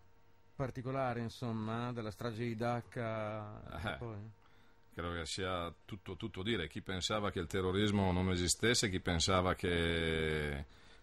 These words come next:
Speaker 2: queste, questa matrice islamica estremista, eh, potesse colpire solo in Europa o in alcuni punti, credo che abbia, che abbia fallito.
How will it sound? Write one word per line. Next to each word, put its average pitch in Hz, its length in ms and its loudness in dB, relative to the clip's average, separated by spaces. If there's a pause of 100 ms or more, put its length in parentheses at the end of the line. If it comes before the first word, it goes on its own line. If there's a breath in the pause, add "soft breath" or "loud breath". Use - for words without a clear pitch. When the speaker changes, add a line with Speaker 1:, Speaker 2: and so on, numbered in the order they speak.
Speaker 2:
queste, 95 320 2
questa - 320 2
matrice 95 460 2
islamica 85 1500 2
estremista, 85 1120 2 (720 loud breath)
eh, 50 800 -8
potesse 87 360 0
colpire 90 400 0
solo 95 220 2
in 92 80 2
Europa 90 420 4
o 90 240 2
in 87 100 2
alcuni 95 380 2
punti, 92 760 2
credo 82 240 0
che 85 120 -2
abbia, 78 600 2
che 87 120 -2
abbia 87 200 2
fallito. 87 600 2